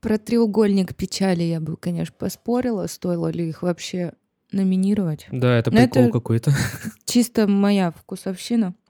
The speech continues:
Speaker 1: Поэтому я, скорее всего, буду солидарна с вами и выберу Спилберга,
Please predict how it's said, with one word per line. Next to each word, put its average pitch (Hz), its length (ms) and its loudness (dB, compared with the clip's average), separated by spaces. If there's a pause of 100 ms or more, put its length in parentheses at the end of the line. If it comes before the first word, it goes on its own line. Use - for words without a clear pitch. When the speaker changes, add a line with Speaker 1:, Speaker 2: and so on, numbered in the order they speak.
Speaker 1:
Поэтому 247 420 2
я, 247 240 4
скорее 262 340 0
всего, 254 720 0 (360)
буду 233 300 0
солидарна 214 600 2
с - 120 -12
вами 208 440 2 (380)
и 175 160 -2
выберу 180 320 2
Спилберга, 170 720 0